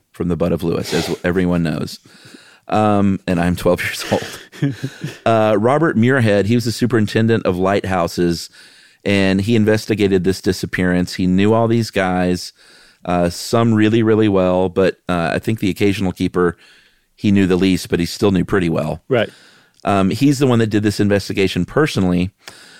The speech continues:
Speaker 1: uh, and went out there, wrote up this report, and I think he was the last person. He was out there, you know, because it was a new lighthouse, I guess, sort of finishing up, and
Speaker 2: Mm-hmm.
Speaker 1: I don't know if he christened it or whatever, but he was one of the last,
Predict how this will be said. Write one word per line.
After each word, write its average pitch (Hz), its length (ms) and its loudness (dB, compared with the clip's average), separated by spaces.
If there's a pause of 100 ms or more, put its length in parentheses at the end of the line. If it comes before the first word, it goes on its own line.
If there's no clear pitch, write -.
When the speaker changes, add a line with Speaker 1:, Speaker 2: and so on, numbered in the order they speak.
(160)
Speaker 1:
uh, 90 720 0
and 101 280 0
went 117 160 2
out 135 180 -2
there, 107 440 2 (200)
wrote 107 240 2
up 120 100 0
this 120 220 0
report, 95 540 0 (720)
and 98 580 0 (600)
I 98 60 -2
think 127 180 -2
he 139 100 4
was 131 100 2
the 110 100 2
last 98 300 0
person. 98 360 0
He 107 120 2
was 110 160 2
out 95 160 2
there, 92 400 2 (300)
you 101 80 -2
know, 92 80 2
because 90 280 0
it 101 40 0
was 85 140 -2
a 95 40 0
new 92 140 2
lighthouse, 92 560 -2
I 90 60 -2
guess, 90 200 -2
sort 95 180 -2
of 87 80 -2
finishing 95 480 -2
up, 101 240 -2
and 123 140 0
Speaker 2:
Mm-hmm. 131 240 -2 (300)
Speaker 1:
I 101 40 -6
don't 95 100 -2
know 95 40 0
if 87 60 -2
he 92 80 -4
christened 107 360 -4
it 87 120 0
or 87 80 0
whatever, 87 320 0
but 90 80 -2
he 127 80 2
was 110 160 2
one 101 80 2
of 92 60 0
the 90 80 2
last, 92 340 -2